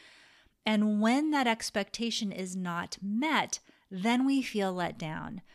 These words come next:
then we feel disappointed. And sometimes we're very clear about what the expectation is. Sometimes, though, we're not.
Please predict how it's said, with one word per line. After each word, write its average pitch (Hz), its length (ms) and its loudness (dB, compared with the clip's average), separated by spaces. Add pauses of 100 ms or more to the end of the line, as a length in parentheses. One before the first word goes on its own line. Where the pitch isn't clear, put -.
(160)
then 214 160 2
we 240 140 4
feel 220 200 -2
disappointed. 175 840 -8 (340)
And 269 100 -2
sometimes 392 520 -4
we're 294 80 0
very 302 240 2
clear 330 420 0
about 196 220 2
what 180 160 -4
the 180 100 -2
expectation 160 720 -8
is. - 300 -12 (400)
Sometimes, 269 680 2
though, 330 300 2
we're 226 300 0
not. 226 560 0